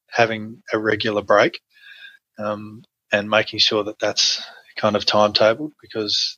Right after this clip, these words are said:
we spoke in that last session about having the option of having a routine at home to make things a bit more normal. Um, I think that's probably gonna be more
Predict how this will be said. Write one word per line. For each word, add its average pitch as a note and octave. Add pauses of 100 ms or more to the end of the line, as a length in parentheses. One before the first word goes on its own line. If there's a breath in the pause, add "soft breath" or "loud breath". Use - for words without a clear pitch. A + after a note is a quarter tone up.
(280)
we A2
spoke -
in A2
that G2
last G2+
session G#2
about G#2
having G#2+ (600 loud breath)
the G#2+
option G#2
of G#2
having G#2+
a G#2
routine G#2 (180)
at G#2
home A2+
to -
make G#2
things G#2+
a G2+
bit -
more G#2+
normal. G#2+ (1000 loud breath)
Um, G#2 (480)
I -
think -
that's G#2
probably G#2+
gonna G2+
be G2
more G2+